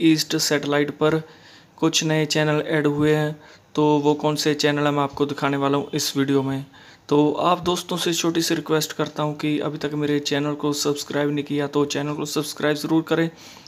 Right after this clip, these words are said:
साथ ही बेल आइकन को भी प्रेस करें ताकि मेरे आने वाली हर वीडियो का आपको नोटिफिकेशन मिलता रहे। तो दोस्तों आप देख रहे हो यहाँ पे सीएच ज़ीरो के नाम से एक नया चैनल ऐड हुआ है। इस पे अभी कलर बार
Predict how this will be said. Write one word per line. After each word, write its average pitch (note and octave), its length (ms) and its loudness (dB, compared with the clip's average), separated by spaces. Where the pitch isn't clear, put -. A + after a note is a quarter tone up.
साथ D3+ 260 0
ही D#3 60 0
बेल C#3+ 200 -2
आइकन D3 260 -2
को D#3+ 120 -2
भी D#3+ 100 0
प्रेस D3 260 0
करें D3+ 280 0
ताकि C#3+ 240 -2
मेरे C#3+ 180 -2
आने C#3+ 160 -2
वाली C#3+ 240 0
हर C#3+ 200 -2
वीडियो D3 400 2
का C#3+ 160 0
आपको C#3+ 340 -4
नोटिफिकेशन C#3+ 580 -2
मिलता C#3 320 -2
रहे। C3+ 160 -2
तो E3+ 80 -10
दोस्तों F#3+ 360 6
आप F3+ 80 4
देख E3+ 240 -2
रहे E3+ 100 6
हो - 20 8
यहाँ D#3+ 200 4
पे D#3+ 240 2
सीएच E3+ 680 4
ज़ीरो D3+ 320 4
के D#3 140 0
नाम D3+ 220 0
से D#3 180 0
एक D#3+ 180 0
नया D3+ 240 2
चैनल D3+ 400 0
ऐड D3+ 200 2
हुआ D3 240 6
है। D3+ 160 0
इस D#3 140 -2
पे E3 220 2
अभी D#3+ 280 4
कलर D3+ 340 4
बार C#3+ 320 2